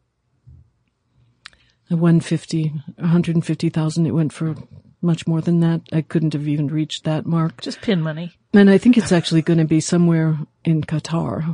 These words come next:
Speaker 1: when
Speaker 2: Oh.
Speaker 1: they finish one of those museums. It's glorious, sublime work of art. But David Hammons, roughly at the time that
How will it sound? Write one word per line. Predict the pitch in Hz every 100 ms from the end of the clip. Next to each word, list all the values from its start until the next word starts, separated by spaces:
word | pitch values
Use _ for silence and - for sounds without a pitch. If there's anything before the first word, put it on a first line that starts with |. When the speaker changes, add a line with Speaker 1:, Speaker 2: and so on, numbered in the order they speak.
| 151 - -
Speaker 1:
when | 170
Speaker 2:
Oh. | 160 165
Speaker 1:
they | 160
finish | 165 156 -
one | 165
of | 160
those | 165 156
museums. | 165 156 165 160 160 - - - -
It's | - - - - -
glorious, | 180 170 165 160 -
sublime | - - - 160 156 160 160
work | 156 147
of | 156
art. | 151 - - - - -
But | 165 170 - _ _ - - _ _ _ _ -
David | 180 175
Hammons, | 151 233 240 160 165 - - 131 - _ _ _
roughly | 196 175 190 175
at | 160
the | 165
time | 175 165 160
that | 143